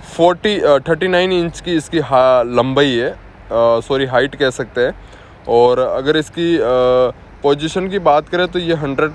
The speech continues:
परसेंट फ्रेश है। और अगर इसकी लंबाई की बात करें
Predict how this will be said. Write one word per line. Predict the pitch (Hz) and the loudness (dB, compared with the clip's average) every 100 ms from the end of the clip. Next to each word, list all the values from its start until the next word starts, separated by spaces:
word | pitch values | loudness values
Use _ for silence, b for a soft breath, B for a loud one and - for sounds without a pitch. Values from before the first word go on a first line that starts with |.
| 170 | -2
परसेंट | 156 170 165 | -2 -4 -6
फ्रेश | - 151 160 - | -6 -4 -4 -4
है। | 202 - - 120 | -6 -6 -8 -2
और | 139 | 0
अगर | 147 165 | 0 0
इसकी | 165 175 | -2 -4
लंबाई | 131 120 131 175 | -2 -2 2 0
की | 196 190 | 0 0
बात | 151 143 135 | 2 2 0
करें | 120 107 | -2 -2